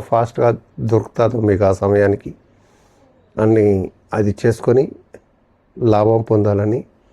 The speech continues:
కోరుకుంటూ, మరియు ఏదో ఎప్పుడో ఒకసారి వస్తే పర్వాలేదు,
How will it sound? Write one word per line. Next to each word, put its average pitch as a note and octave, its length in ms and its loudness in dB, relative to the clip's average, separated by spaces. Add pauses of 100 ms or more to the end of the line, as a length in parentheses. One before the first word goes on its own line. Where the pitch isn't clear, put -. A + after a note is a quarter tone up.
(720)
కోరుకుంటూ, A#2+ 480 2 (1600)
మరియు D3+ 300 4 (340)
ఏదో C#3+ 140 2 (120)
ఎప్పుడో C#3+ 260 2
ఒకసారి C3 300 0
వస్తే C3 140 -2 (100)
పర్వాలేదు, A2+ 480 2